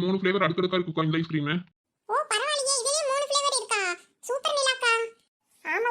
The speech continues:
Speaker 2: சோனி, பாரு, நான் கூட ஏதோ தனித்தனியா தான் கிடைக்கும்னு நினைச்சா, பரவாயில்ல, ஒரே கோன்லயே மூணு ஃப்ளேவரும் இருக்குதாட்டு இருக்குது. நல்லா தான் இருக்கும் போல. சரி, வாங்க சின்ன புள்ள, வாங்கு, வாங்கு.
Speaker 1: ஆ, சரிடி, வாங்கிட்டு தான் இருக்கிறேன். இந்தா,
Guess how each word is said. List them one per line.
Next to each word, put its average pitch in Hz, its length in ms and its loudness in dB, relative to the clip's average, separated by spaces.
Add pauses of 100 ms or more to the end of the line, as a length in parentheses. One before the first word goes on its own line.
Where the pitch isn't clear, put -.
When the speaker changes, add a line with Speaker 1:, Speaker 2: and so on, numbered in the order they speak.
Speaker 2:
சோனி, 453 180 2 (120)
பாரு, 440 280 2 (500)
நான் 403 200 2
கூட 494 140 4
ஏதோ 466 160 2
தனித்தனியா 427 440 2
தான் 466 100 0
கிடைக்கும்னு 415 320 0
நினைச்சா, 415 240 0 (120)
பரவாயில்ல, 427 340 2 (300)
ஒரே 370 120 4 (120)
கோன்லயே 453 320 0 (100)
மூணு 403 200 2
ஃப்ளேவரும் 427 360 2
இருக்குதாட்டு 403 360 0
இருக்குது. 392 240 0 (360)
நல்லா 370 240 2
தான் 480 80 2
இருக்கும் 440 260 -2
போல. 427 120 4 (360)
சரி, 466 140 0
வாங்க 494 240 0
சின்ன 523 160 0
புள்ள, 508 120 2 (100)
வாங்கு, 480 220 0
வாங்கு. 466 200 0 (1900)
Speaker 1:
ஆ, 190 220 0
சரிடி, 214 300 2
வாங்கிட்டு 202 300 2
தான் 214 120 0
இருக்கிறேன். 190 300 0
இந்தா, 190 140 2